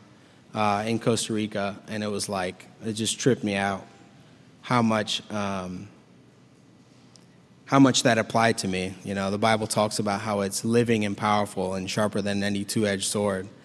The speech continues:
And that, um, man, the word really came to life that night for me. It says, "In the day of my trouble, I sought the Lord. My hand was stretched out in the night without ceasing. My soul refused to be comforted.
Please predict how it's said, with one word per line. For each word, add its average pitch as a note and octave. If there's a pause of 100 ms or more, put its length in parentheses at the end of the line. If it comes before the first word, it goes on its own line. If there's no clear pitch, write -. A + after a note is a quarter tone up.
(460)
And G#2
that, G#2
um, F#2+ (440)
man, G2+
the G2
word G2+
really A2+
came G#2
to -
life G2
that F#2
night F#2
for G2
me. F#2+
It - (320)
says, B2
"In C3
the B2+
day B2+
of D3
my D3+
trouble, C3+
I A#2+
sought C#3
the B2+
Lord. G2 (380)
My A#2
hand D3+
was B2+
stretched -
out D#3
in D3
the C3
night B2+
without C3
ceasing. A2+ (540)
My C3
soul E3
refused D3+
to C3+
be A#2+
comforted. G#2